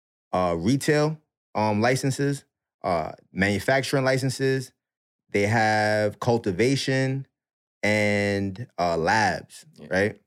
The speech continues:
Speaker 1: So those are the four that are currently open right now, but soon they'll be opening up to, uh, distro, wholesale, and delivery,
Speaker 2: Yeah.
Speaker 1: right? Um, so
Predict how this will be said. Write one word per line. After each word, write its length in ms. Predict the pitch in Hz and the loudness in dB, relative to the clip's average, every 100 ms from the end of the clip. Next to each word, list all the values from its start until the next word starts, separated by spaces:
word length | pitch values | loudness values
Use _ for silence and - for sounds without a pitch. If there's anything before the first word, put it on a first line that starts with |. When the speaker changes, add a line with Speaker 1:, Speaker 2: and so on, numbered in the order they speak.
| _ _ _ _ - - _ | _ _ _ _ -20 -20 _
Speaker 1:
So 160 | - 107 | 0 2
those 200 | 135 135 | 4 2
are 40 | |
the 80 | 110 | 0
four 240 | - 139 | 0 0
that 140 | 117 95 | 2 0
are 80 | 82 | 0
currently 440 | - 135 135 120 | 0 0 0 0
open 300 | 110 117 98 | -2 -2 0
right 200 | 98 110 | 0 0
now, 380 | 101 123 147 185 _ _ _ _ _ | 0 0 0 -6 _ _ _ _ _
but 380 | 135 139 120 - _ | 2 2 2 -4 _
soon 400 | - 143 139 127 | -4 0 2 4
they'll 140 | 117 | 2
be 120 | 107 104 | 2 0
opening 440 | 110 113 110 110 | 0 2 2 2
up 220 | 110 - | 2 -2
to, 400 | - 110 107 101 - _ _ - | -2 0 0 -2 -8 _ _ -2
uh, 180 | 95 87 | 0 0
distro, 760 | 73 151 - 139 131 135 127 _ _ _ | 0 0 0 2 2 2 -4 _ _ _
wholesale, 640 | 117 120 117 120 117 117 - | 0 0 0 2 2 0 -2
and 160 | 98 | -4
delivery, 480 | 87 87 82 - 95 _ _ _ | -2 -2 -4 -8 -20 _ _ _
Speaker 2:
Yeah. 60 | 87 | -2
Speaker 1:
right? 180 | 92 - _ _ _ _ | -2 -6 _ _ _ _
Um, 240 | 92 95 | -2 0
so 320 | 92 110 104 | 0 2 0